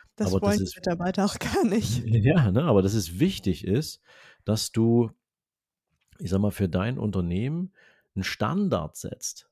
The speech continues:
Speaker 2: Na, lass es mich mal so formulieren, dass du Standards setzt, wo du sagst, "Hier bin ich besser als der Wettbewerb."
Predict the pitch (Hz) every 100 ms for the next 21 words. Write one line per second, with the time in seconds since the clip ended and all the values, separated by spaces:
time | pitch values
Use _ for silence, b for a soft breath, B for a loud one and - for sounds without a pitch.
0 | - 110 131 107 107 110 101 104 90 110
1 | 135 110 87 85 90 87 110 98 - -
2 | 135 190 185 120 101 - - 104 160 -
3 | - 107 98 95 117 120 _ B B B
4 | - 113 113 123 143 123 - 117 - 135
5 | - 104 104 92 123 - 104 87 - -